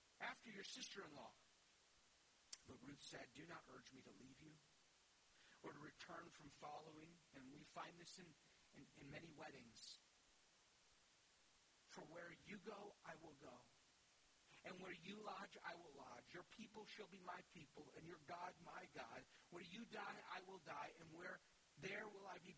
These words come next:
buried. May the Lord do so to me, and more also, if anything but death parts me from you."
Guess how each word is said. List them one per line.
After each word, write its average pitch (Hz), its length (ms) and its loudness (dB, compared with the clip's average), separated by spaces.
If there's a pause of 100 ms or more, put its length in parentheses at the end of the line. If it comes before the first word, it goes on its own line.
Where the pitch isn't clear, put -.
buried. 160 400 6
May 165 160 4
the 180 140 0 (100)
Lord 214 240 6
do 214 160 0
so 214 240 4
to 214 240 0
me, 147 320 0
and 151 160 0
more 165 240 2
also, 151 400 0
if - 80 -4 (160)
anything 214 480 2 (640)
but 147 240 0
death 170 160 0 (240)
parts 156 240 0
me 151 160 -2
from 127 240 -2
you." 107 80 -8